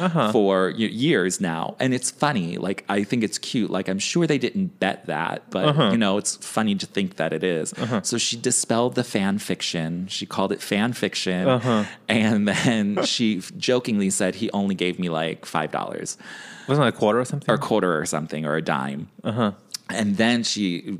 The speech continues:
Speaker 2: tweeted again and said, "No, just kidding. He picked up my earring from the stage and handed it to me."
Speaker 1: Yeah.
Speaker 2: And I was like, "Oh my God, like, I love knowing that."
Speaker 1: Uh-huh.
Speaker 2: And it's so, so,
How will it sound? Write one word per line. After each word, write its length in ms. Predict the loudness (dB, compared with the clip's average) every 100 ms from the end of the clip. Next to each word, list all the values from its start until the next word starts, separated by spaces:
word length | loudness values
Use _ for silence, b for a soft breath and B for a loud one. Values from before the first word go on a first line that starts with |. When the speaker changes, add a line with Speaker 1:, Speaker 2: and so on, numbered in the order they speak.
| -12 -20 _
Speaker 2:
tweeted 360 | -2 2 2 0
again 240 | 0 -2
and 140 | -2
said, 160 | -2 -2
"No, 180 | 0 -2
just 240 | -2 -6
kidding. 540 | -4 -2 0 0 -4 -8
He 280 | -4 -4 -4
picked 320 | -6 -6 -4
up 80 | -2
my 220 | -2 -2
earring 420 | 0 2 2 0 -2
from 240 | -2 -2
the 80 | -2
stage 440 | -2 0 0 0 -4
and 80 |
handed 380 | -6 -2 0 0
it 120 | -4 -6
to 100 | -8
me." 240 | -8 -6
Speaker 1:
Yeah. 360 | 0 2 4 2
Speaker 2:
And 80 | 0
I 20 |
was 100 | 0
like, 120 | 0 0
"Oh 100 | 0
my 140 | 2
God, 380 | 2 2 2 2
like, 160 | 0 0
I 100 | -2
love 320 | 0 2 2 2
knowing 400 | 4 4 2 -2
that." 300 | -4 -4 0
Speaker 1:
Uh-huh. 240 | 0 2
Speaker 2:
And 180 | 2 2
it's 140 | 2 0
so, 240 | 0 0
so, 220 | 0 -4